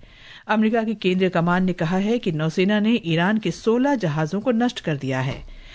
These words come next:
माना जाता है कि ये जहाज हुर्मुज जलडमरू मध्य के पास नौसैनिक खदानें बिछाने में शामिल थे। अमेरिका और इजरायल की सेनाओं ने दावा किया है कि उन्होंने संघर्ष शुरू होने के बाद से पाँच हजार से अधिक ठिकानों को निशाना बनाया है।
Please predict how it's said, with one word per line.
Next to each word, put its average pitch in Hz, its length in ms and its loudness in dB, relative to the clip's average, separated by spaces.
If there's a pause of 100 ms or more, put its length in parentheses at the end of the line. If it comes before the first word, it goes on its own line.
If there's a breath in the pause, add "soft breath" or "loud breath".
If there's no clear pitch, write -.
(240 loud breath)
माना 247 220 2
जाता 294 280 2
है 277 180 2
कि 277 120 -2
ये 220 80 4
जहाज 190 440 2
हुर्मुज 226 440 2
जलडमरू 170 400 0
मध्य 202 260 0
के 156 140 -2
पास 170 380 0
नौसैनिक 160 480 -2
खदानें 175 500 -2
बिछाने 170 420 -2
में 151 140 -2
शामिल 135 380 -4 (100)
थे। 110 80 -4 (680 loud breath)
अमेरिका 196 380 2
और 165 80 2
इजरायल 165 380 0
की 190 140 -2
सेनाओं 156 420 0
ने 254 100 4
दावा 220 300 2
किया 226 220 0
है 247 200 0
कि - 120 -2
उन्होंने 233 500 2 (280 loud breath)
संघर्ष 262 480 2
शुरू 202 160 2
होने 175 200 2
के 190 140 -2
बाद 165 280 2
से 220 260 2
पाँच 170 380 -2
हजार 165 360 -2
से 185 120 -4
अधिक 180 220 -6
ठिकानों 147 360 -2
को 202 120 -4
निशाना 151 440 -4
बनाया 185 380 -2
है। 127 240 -6